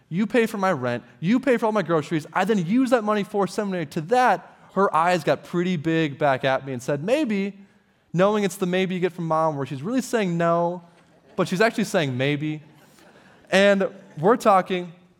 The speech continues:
and she just cuts me off in a loving way only a mother can. And she just goes, "Dan, what are you doing? Why are you thinking all these things right now? You know, if this is God's will in your life, if God wants you to take the next step to become a pastor and to go to seminary,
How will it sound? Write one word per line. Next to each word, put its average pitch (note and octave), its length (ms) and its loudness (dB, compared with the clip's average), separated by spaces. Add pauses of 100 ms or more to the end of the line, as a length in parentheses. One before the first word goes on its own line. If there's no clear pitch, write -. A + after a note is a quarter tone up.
(800)
and D#3+ 340 0
she G#3 280 -4
just A3 200 -6
cuts F#3 240 -2
me D3+ 140 -4
off C3 260 -2
in C#3+ 100 -4
a C#3 60 -2
loving D#3+ 560 -4
way D3 280 0
only D#3+ 320 -4
a D#3 40 -4
mother B2 300 -2
can. G2 380 -12 (340)
And D#3 280 -4
she A3 160 -6
just G3+ 200 -8
goes, F#3 300 -6 (300)
"Dan, D#3+ 280 -6 (600)
what F3 120 -6
are A#3 40 -4
you A3+ 80 -4
doing? C3 300 -8
Why C#3 120 -4
are G3+ 60 -4
you A3 160 -2
thinking F#3+ 400 -6
all D#3+ 100 -2
these D3+ 180 -8
things C3+ 220 -8
right A#2 140 -8
now? A2+ 200 -16 (840)
You F3 80 -4
know, F#3+ 80 0
if D3+ 80 -2
this G#3 140 -2
is A#3+ 100 -4
God's F3 360 0
will D3+ 140 -8
in E3+ 60 -4
your D3 120 -4
life, C3+ 160 -2
if C#3 160 -12
God G#3 260 0
wants E3+ 380 -4
you G#3 80 -6
to E3 40 -10
take F#3+ 120 -6
the E3+ 40 -8
next D#3 200 -4
step D#3+ 100 -10
to C#3+ 40 -14
become D#3 160 -8
a C3 40 -4
pastor C#3+ 460 -8
and C#3+ 80 -8
to A#2+ 40 -8
go C3 280 -4
to C#3 100 -12
seminary, D3+ 580 -8